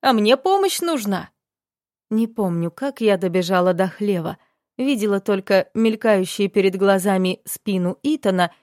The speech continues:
и юбку бабки Люсинды. Рамул лежал на земле, неестественно вывернув ногу. Лицо было бледным, на лбу виднелась ссадина. Рядом охал дед Жерар, держась за правую руку.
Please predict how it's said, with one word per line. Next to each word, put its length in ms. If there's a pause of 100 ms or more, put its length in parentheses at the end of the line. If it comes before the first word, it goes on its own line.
(160)
и 80
юбку 680
бабки 420
Люсинды. 640 (340)
Рамул 720
лежал 460
на 160
земле, 500 (320)
неестественно 920
вывернув 640
ногу. 440 (340)
Лицо 360
было 260
бледным, 600 (320)
на 200
лбу 240
виднелась 580
ссадина. 640 (400)
Рядом 560
охал 400
дед 280
Жерар, 560 (180)
держась 500
за 160
правую 440
руку. 420